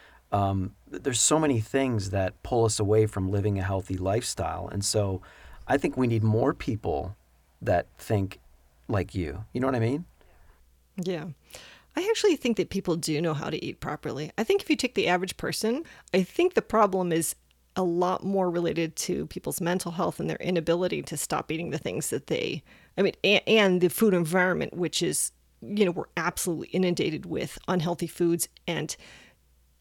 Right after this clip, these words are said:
Speaker 2: they're constantly trying to reconcoct different foods so they come up with some superfood like acai, and then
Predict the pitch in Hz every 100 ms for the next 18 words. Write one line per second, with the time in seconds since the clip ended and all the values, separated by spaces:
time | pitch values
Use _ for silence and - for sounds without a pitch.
0 | _ _ - 185 170 170 - - 190 -
1 | 180 208 185 170 165 202 - 180 175 -
2 | 175 - - 156 180 175 - 180 165 175
3 | 156 - 185 175 - - - - 269 185
4 | - 107 110 - - 160 - 247 226 50
5 | 52 92 107